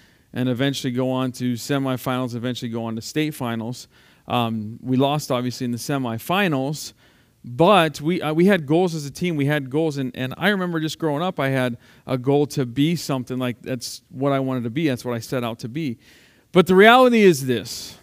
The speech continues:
We all have personal goals, and we all have professional goals, right? And personal goals, you might have written them down personally.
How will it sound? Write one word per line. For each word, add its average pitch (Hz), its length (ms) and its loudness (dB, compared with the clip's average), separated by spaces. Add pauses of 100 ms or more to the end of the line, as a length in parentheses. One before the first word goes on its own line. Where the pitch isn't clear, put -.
(200)
We 135 180 2
all 196 160 6
have 170 240 4
personal 175 420 -2
goals, 156 280 -2
and 139 100 -4
we 139 80 0
all 135 100 0
have 127 320 -2 (160)
professional 127 500 -2
goals, - 440 -10 (580)
right? 156 320 6
And 151 180 2
personal 202 400 6
goals, 160 220 2
you 180 120 2
might 185 220 2
have 151 160 2
written 156 220 0
them 147 140 0
down 156 400 2 (100)
personally. 190 580 0